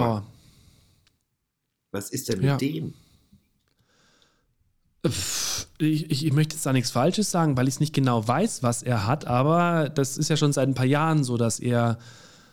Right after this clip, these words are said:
Speaker 1: ähm, nicht mehr so fit ist, tatsächlich.
Speaker 2: Ja.
Speaker 1: Also
Speaker 2: Ja.
Speaker 1: der kann wohl keine langen Reisen mehr
Speaker 2: Oh.
Speaker 1: machen, hat er so gesagt. Deswegen ist er nicht hingeflogen. Sonst wäre er hingeflogen.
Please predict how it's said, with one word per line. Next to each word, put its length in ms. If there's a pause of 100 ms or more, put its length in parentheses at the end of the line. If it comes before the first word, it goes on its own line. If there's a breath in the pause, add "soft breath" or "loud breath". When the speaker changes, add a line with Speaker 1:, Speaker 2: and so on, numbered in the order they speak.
(320 loud breath)
Speaker 1:
ähm, 1400
nicht 200
mehr 120
so 100
fit 220
ist, 360 (180)
tatsächlich. 680
Speaker 2:
Ja. 100
Speaker 1:
Also 340 (720 soft breath)
Speaker 2:
Ja. 120
Speaker 1:
der 100
kann 280
wohl 100
keine 220
langen 240
Reisen 360
mehr 140
Speaker 2:
Oh. 20
Speaker 1:
machen, 300
hat 140
er 160
so 160
gesagt. 540
Deswegen 300
ist 80
er 80
nicht 120
hingeflogen. 380
Sonst 200
wäre 180
er 60
hingeflogen. 380